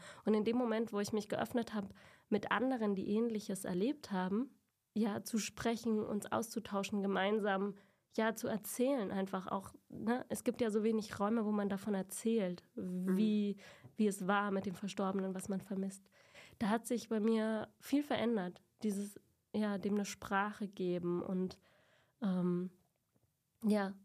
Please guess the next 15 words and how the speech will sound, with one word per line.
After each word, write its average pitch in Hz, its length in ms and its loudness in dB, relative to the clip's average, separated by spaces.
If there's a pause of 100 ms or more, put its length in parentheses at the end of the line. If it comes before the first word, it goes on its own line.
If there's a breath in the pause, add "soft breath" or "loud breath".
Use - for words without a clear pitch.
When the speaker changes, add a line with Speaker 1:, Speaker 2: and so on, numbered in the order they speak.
(160)
Speaker 1:
und 220 240 2
Stückchen 254 440 -2
für 240 120 2
Stückchen 240 400 0
ist 214 120 -2
es 226 140 0
so 226 80 2
ein 208 140 2
Geben 226 200 2
und 208 140 4
Nehmen 226 220 4
geworden 190 340 0
in 190 140 2
unserer 196 240 0
Selbsthilfeinitiative. 196 2000 0